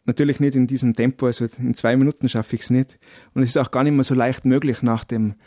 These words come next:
Rennen so schnell hinunterzufahren, weil bald Hügel hineinkommen, sie wird nicht mehr präpariert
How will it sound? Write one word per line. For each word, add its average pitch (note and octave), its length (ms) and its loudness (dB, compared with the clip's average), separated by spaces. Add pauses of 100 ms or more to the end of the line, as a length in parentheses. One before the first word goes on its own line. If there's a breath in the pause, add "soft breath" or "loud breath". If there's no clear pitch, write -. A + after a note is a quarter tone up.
(200 soft breath)
Rennen B2 380 2
so C3 160 -2
schnell B2 300 0
hinunterzufahren, B2 840 -2 (400 loud breath)
weil A#2+ 300 -2
bald B2 580 -4
Hügel C#3+ 340 0
hineinkommen, A2+ 640 2
sie B2 140 -6
wird B2 180 -4
nicht C3+ 80 2
mehr B2 100 2
präpariert A#2 680 -4